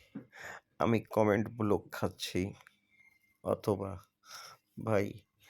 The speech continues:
আমার Facebook-এ এই মেসেজটা আসছে কেন? ভাই,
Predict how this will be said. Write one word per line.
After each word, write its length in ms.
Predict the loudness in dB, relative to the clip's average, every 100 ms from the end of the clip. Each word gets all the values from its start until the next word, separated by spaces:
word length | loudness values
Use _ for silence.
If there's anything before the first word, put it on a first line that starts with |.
| -20 -20 _
আমার 340 | 2 4 4 2 -4 _ _
Facebook-এ 560 | -4 -4 -6 -6 -4 0
এই 160 | 2 4
মেসেজটা 580 | 2 2 0 -2 -2 -2
আসছে 320 | 0 -2 -4 -2
কেন? 240 | -2 0 -2 -6 _ _ -20 -20 -20 -18 -10 -2
ভাই, 240 | 2 2